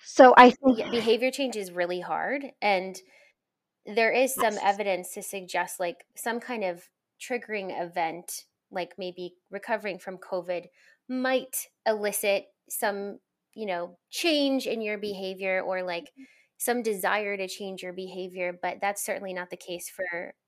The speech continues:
Speaker 2: lots of
Speaker 1: Mm-hmm.
Speaker 2: people and probably not the case for most people. So I completely agree. And again, these are the health benefits we know about physical activity, like, <laughs> independent of weight loss and also independent of
Speaker 1: Mm-hmm.
Speaker 2: covid nineteen. So this is just, like,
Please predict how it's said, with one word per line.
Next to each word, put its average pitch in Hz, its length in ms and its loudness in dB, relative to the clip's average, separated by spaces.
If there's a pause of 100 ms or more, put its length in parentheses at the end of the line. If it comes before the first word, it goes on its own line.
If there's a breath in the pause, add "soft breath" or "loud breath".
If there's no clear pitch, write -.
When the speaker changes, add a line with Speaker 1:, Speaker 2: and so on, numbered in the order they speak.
(320)
Speaker 2:
lots 185 360 -4
of 180 80 -8
Speaker 1:
Mm-hmm. 180 60 -14
Speaker 2:
people 175 380 -10
and 175 160 -10
probably 185 260 -8
not 180 100 -10
the 175 60 -16
case 180 260 -18
for 180 120 -10
most 180 280 -14
people. 180 220 -16
So 214 120 -10
I 214 40 -10
completely 208 540 -12
agree. 165 380 -12
And 196 100 -8
again, 196 380 -6 (580 soft breath)
these 214 280 -8
are 220 380 -4 (140)
the 190 180 -2
health 185 260 -6
benefits 190 340 -12
we 180 100 -10
know 185 320 -6
about 180 340 -6
physical 185 340 -12
activity, 175 580 -14
like, 170 240 -6
<laughs> - 80 -20
independent 226 800 -4 (580 soft breath)
of 285 360 6 (160)
weight 233 300 -2
loss 226 500 -2
and 185 180 -2
also 220 360 -4 (100)
independent 214 800 -8
of 196 140 -8 (100)
Speaker 1:
Mm-hmm. 220 40 -10
Speaker 2:
covid 175 280 -8
nineteen. - 580 -14
So 175 260 -6
this 214 180 -2
is 254 100 -4
just, - 200 -6
like, 190 160 -2